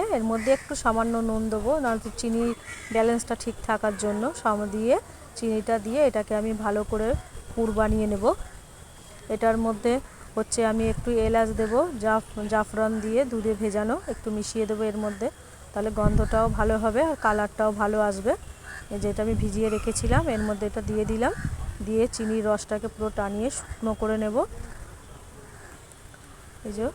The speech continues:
ভালো করে মিশিয়ে পুরটাকে বানিয়ে নিচ্ছি। এটা গন্ধটা খুব ভালো হয়, খেতে তো দারুণ টেস্ট লাগে। যারা করেন জানেন, যারা করেন না তারা শিখে নিন, এইভাবে করবেন, করে বাড়ির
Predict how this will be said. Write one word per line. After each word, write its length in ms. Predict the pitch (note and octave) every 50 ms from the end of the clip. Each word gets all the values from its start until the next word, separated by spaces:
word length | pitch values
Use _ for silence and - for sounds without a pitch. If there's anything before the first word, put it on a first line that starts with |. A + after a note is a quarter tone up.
| - - - - - - -
ভালো 200 | A3 A3 G3+ G#3
করে 180 | G3+ - G#3+ A3 A3
মিশিয়ে 420 | A3 G#3+ G3+ - - A#3 A#3+ C#4+ A4+ - - - - - B3 - - - - - - - -
পুরটাকে 440 | - A3 G#3+ - - G#3+ G3+ - G#3+
বানিয়ে 340 | G#3 G#3 G3+ G#3 G#3 G#3+ G#3+
নিচ্ছি। 360 | A3 G#3 - - - - C4 F#4 - - - - - - - - - - - - - - - - - - - - - - - - - -
এটা 140 | A3 A3 A3 G#3 G#3+
গন্ধটা 380 | G#3+ G#3+ G#3+ A#3 A3+ - A#3+ A#3 -
খুব 120 | - B3+ A3+ A3+ A3
ভালো 180 | G#3 G#3+ A3 A3+ A#3
হয়, 180 | A3+ G#3+ A3+ D#4 - - - - - - - - - - - - - - - - - - - - - - A4 A4 - - - - - - - - - - -
খেতে 240 | - A#3+ A3 - A3+ G#3+
তো 60 | - A#3
দারুণ 340 | G#3 A3 G#3+ G#3+ G#3+ A3+ A3+ -
টেস্ট 200 | - A3 G#3 - -
লাগে। 180 | A3 G3+ G#3+ G#3
যারা 220 | G#3 G#3 G#3 A3 A3 - A3
করেন 200 | G#3+ A3 A3 A3+
জানেন, 320 | G#3+ A3 G#3 G3+ G#3 G#3+ C4+ D#4+ - - - A3+ - - - - G#3 G3
যারা 200 | G#3 G#3 G#3 G#3+ G#3+ -
করেন 200 | A3 G#3+ G#3 G#3+ G#3+
না 80 | A3+ A3+ A3
তারা 160 | A3 G#3 G#3+ G#3+
শিখে 320 | - - - - - A#3 A#3
নিন, 120 | A#3 B3+ E4 - - - - - - - - - -
এইভাবে 320 | G3+ G#3+ G#3 A3 G#3 A3 A3 -
করবেন, 300 | A3 G#3 G#3 G3+ A#3 A#3+ A#3+
করে 220 | - - G#3 G#3+ G#3+ G3+ G#3
বাড়ির 260 | G3+ G3+ G#3 G#3+